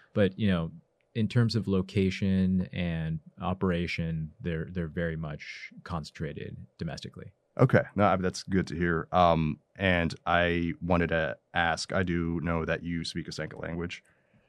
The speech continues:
Speaker 1: Yeah, I speak Mandarin Chinese.
Speaker 2: And how has that helped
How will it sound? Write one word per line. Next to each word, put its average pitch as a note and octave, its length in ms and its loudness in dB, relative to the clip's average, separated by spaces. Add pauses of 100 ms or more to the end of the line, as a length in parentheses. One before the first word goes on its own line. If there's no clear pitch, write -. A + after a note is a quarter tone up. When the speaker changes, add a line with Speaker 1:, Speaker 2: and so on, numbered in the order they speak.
(580)
Speaker 1:
Yeah, A#2 200 8
I F2 40 0
speak G#2 240 0
Mandarin E2 300 -2
Chinese. - 460 -12 (140)
Speaker 2:
And F#2+ 300 4
how G2 300 8
has F2 340 6
that E2+ 340 4
helped - 460 0